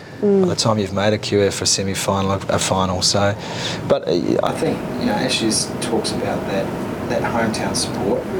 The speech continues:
Speaker 2: that extra element that, that gives the team. They're hosting a World Cup. It's in front of their family, their friends. Um, you know, I, and I loved the pictures coming out of Ireland during that last World Cup. It was great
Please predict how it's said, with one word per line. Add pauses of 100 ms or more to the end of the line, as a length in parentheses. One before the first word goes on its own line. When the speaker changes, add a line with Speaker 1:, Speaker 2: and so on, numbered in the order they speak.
(520)
Speaker 2:
that
extra
element
that,
that
gives
the
team.
They're
hosting
a
World
Cup.
It's
in
front
of
their
family,
their
friends. (500)
Um, (520)
you
know,
I, (380)
and
I
loved
the
pictures
coming
out
of
Ireland
during
that
last
World
Cup.
It
was
great